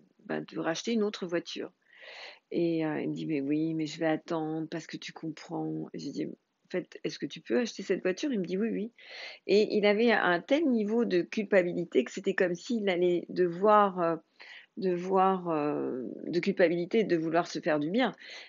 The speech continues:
Euh, c'est comme s'il allait devoir, euh, ben, payer en quelque sorte avec du temps, euh, avant de s'autoriser à se faire ce cadeau qu'il pouvait tout à fait se faire là maintenant.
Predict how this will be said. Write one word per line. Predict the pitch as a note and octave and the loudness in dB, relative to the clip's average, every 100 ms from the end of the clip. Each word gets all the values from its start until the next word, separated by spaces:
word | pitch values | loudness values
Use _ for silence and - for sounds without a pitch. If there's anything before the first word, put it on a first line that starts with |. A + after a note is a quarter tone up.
| - | -4
Euh, | - E3 D3 D3+ | 2 4 2 0
c'est | - | -2
comme | E3+ D#3 | -2 -2
s'il | D#3 G#3+ F#3+ | -2 -4 0
allait | E3 D#3+ | 2 2
devoir, | D#3 D3+ D#3 F3+ F#3 E3 | 0 -2 0 2 2 0
euh, | D3+ C3+ C3 A#2 G#2+ - - - - - - - _ _ | -4 -2 -4 -4 -6 -8 -10 -12 -18 -20 -20 -20 _ _
ben, | F3+ F3+ | 0 2
payer | - F#3+ D#3 F3+ G3+ | 2 2 4 6 6
en | D3 C3+ | 4 0
quelque | E3 A#2 C#3+ | -4 -4 -6
sorte | - E3 - | -4 -6 -4
avec | D3 D3 C#3 | -2 -2 -2
du | C#3 C#3+ - _ | -4 -8 -8 _
temps, | A3+ G3+ G3 - - - - | 4 4 -2 -14 -16 -18 -12
euh, | - D#3 - | -4 -2 0
avant | - C3+ E3+ | 0 0 0
de | E3 | -2
s'autoriser | - F3 - D#3 D3+ C#3+ F#3 G#3+ | -2 -2 0 2 2 4 6 6
à | F#3+ E3 | 6 4
se | D#3 - | 0 -6
faire | D3 E3+ | -4 -4
ce | - | -2
cadeau | D#3 C#3+ D#3 F#4 | 0 2 2 2
qu'il | D3+ E3+ | 0 -6
pouvait | D3+ F3 | -2 -2
tout | G3 | 0
à | F3+ | 0
fait | D#3 D#3+ | 0 -4
se | - | -8
faire | D#3+ E3+ F3 | -6 -4 -2
là | E3+ D#3+ | 0 -2
maintenant. | - D#3 E3 - D3+ C#3 | -2 -4 -4 -6 -8 -8